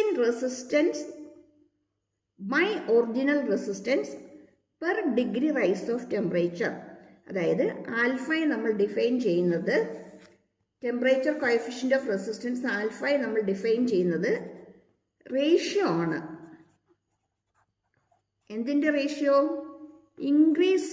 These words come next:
in resistance to original resistance. എങ്ങനെ? Per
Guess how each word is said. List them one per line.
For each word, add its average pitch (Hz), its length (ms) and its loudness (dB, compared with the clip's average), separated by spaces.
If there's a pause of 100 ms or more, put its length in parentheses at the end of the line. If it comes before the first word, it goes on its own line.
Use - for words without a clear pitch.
in 466 60 0 (3250)
resistance 262 760 0 (3250)
to 392 100 4 (880)
original 330 560 6 (280)
resistance. 214 560 0 (2500)
എങ്ങനെ? 254 400 -2 (800)
Per 330 140 0